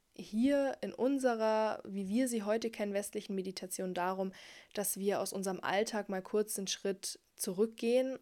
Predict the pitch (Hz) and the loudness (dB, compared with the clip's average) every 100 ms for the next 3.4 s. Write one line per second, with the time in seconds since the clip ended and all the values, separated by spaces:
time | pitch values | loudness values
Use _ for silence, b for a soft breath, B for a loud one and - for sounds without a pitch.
0 | - 190 226 - 220 214 226 233 247 269 | -4 0 0 0 2 2 4 2 -2 -6
1 | B B B B _ - 208 - - 240 | B B B B _ -2 -2 -2 0 2
2 | 247 233 233 240 240 254 269 285 - 208 | 2 2 4 4 2 0 -4 -6 -2 2
3 | 233 233 - | 2 0 -12